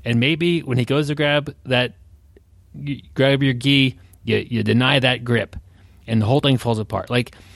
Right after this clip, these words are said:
to be able to reverse engineer things is a very good thing to do, or to be able to see the next thing come in a little bit ahead of time, that's really important. And if you just stay ignorant to what they're trying to do, because it's not gonna be your game,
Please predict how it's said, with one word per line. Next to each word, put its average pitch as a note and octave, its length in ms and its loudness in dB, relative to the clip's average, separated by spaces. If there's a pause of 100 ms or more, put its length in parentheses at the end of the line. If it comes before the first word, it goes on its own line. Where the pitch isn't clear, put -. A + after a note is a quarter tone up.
(640)
to C#3+ 120 4
be D3+ 100 2
able F3+ 120 0
to D#3+ 120 2
reverse C3+ 500 0
engineer A#2+ 420 2
things G2+ 480 -2 (520)
is B2 200 0
a A2 80 2
very C3+ 480 2
good A#2+ 220 0
thing A#2+ 200 2
to A2 80 0
do, G#2+ 260 2 (400)
or A#2+ 280 2
to B2+ 160 0
be C3+ 120 2
able C#3 160 0
to B2 100 -2
see D#3 240 0
the C#3 100 2
next C3 300 0
thing C3+ 180 0
come B2 200 -2
in B2+ 140 0
a A2+ 40 -2
little B2 160 -2
bit A#2+ 140 -2
ahead A#2 140 0
of C3 80 -2
time, C3+ 340 0 (580)
that's F3 260 0
really B2+ 220 -2
important. A2+ 540 -6 (300)
And C3+ 180 2
if C#3+ 100 2
you B2 120 2
just D#3+ 380 0 (300)
stay D#3 360 2
ignorant C#3+ 520 0
to A#2 100 0
what A#2+ 120 0
they're A#2+ 120 0
trying B2+ 260 0
to D3 60 0
do, C3+ 360 2 (160)
because A2 240 -4
it's G#2 180 -4
not A#2+ 320 -2
gonna A#2+ 200 0
be B2 200 2
your A#2+ 220 2
game, A#2 420 0